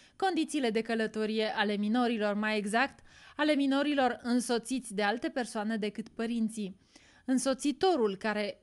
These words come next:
însoțește, care călătorește împreună cu un minor are următoarele obligații: să acorde îngrijire și supraveghere minorului pe toată durata deplasării, să nu-l abandoneze, să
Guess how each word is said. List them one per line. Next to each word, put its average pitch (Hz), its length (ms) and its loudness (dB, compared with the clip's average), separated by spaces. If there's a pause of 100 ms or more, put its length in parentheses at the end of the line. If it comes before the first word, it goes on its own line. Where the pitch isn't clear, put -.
însoțește, 226 840 -2
care 220 220 0
călătorește 220 580 -2
împreună 208 380 -2
cu 233 140 -6
un 262 140 4
minor 226 480 2
are 214 360 -2
următoarele 202 680 -2
obligații: 208 720 -2 (320)
să - 140 -2
acorde 247 380 2
îngrijire 220 640 0
și 202 160 -6
supraveghere 202 680 -2
minorului 208 600 -2
pe 202 120 -6
toată 214 380 -2
durata 202 380 -2
deplasării, 202 840 -4 (200)
să - 240 -4
nu-l 196 200 -2
abandoneze, 190 880 -2 (440)
să - 220 2